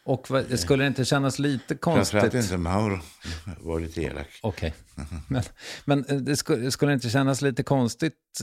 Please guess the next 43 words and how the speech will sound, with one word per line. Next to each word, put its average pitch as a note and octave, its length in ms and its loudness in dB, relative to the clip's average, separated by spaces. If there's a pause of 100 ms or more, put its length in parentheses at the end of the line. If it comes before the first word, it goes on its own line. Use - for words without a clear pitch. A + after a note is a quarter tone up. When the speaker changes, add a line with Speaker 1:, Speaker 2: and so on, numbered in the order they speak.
(120)
Speaker 1:
Eller D3 180 6
ja, B2 180 4 (680)
det A2+ 80 0
kanske - 120 4
Speaker 2:
Vi B2 160 8
gjorde C#3 280 10
ju D3 120 10
reklam E3 600 6
för - 140 0
någon. A2 180 4
Vi, A#2+ 220 0
jag B2 120 0
tror C3+ 120 0
vi C3+ 80 2
fick... C3 280 -4 (300)
Det G2 60 -2
var G#2+ 120 4
någon, F2+ 440 -2
jag D#2+ 220 -6
kommer F2 180 -4
inte E2 120 -6
ihåg D2 100 -4
vad D2+ 100 -4
det D2+ 80 -4
var D2+ 380 -4
ens F#2 200 -6
en D#2+ 80 -8
gång. C2 140 -14 (1120)
Jo, A2 180 2
det F#2+ 60 2
var G2 120 2
något E2 200 -2
bankkort. G2 1000 -6
Eller D2 300 -12 (800)
var E2+ 160 -10
det, G#2 260 -8
eller D#2 100 -8
var D#2 120 -8
det E2+ 60 -6
någon F2+ 220 -6
annan? F#2 360 -4 (760)
Nej, F2 140 2
skitsamma. E2 540 -4